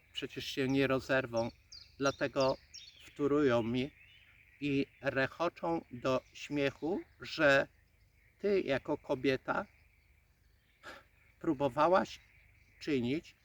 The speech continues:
swoich, ze swoich pięknych ust, ust, którymi obdarowała cię matka, ojciec,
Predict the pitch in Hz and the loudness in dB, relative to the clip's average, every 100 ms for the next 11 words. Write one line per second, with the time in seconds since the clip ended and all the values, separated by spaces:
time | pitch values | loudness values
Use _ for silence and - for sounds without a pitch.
0 | _ - - 156 175 220 196 - 123 131 | _ -20 -6 0 0 0 -6 -14 -8 -8
1 | - - 147 214 - - - 160 139 - | -6 -2 0 0 -6 -16 -4 -2 -2 -4
2 | 165 180 - - 123 - - - - - | -6 -6 -8 -10 -8 -8 -12 -20 -20 -20
3 | - _ - - 175 - - 147 135 139 | -20 _ -12 -2 -2 -2 -8 -2 0 2
4 | 151 123 127 127 131 139 170 156 - 120 | 2 0 0 2 2 2 2 2 0 -4
5 | 120 127 - - 151 - - 123 113 - | 0 0 0 -2 -2 -2 -8 -6 -6 -8
6 | - | -10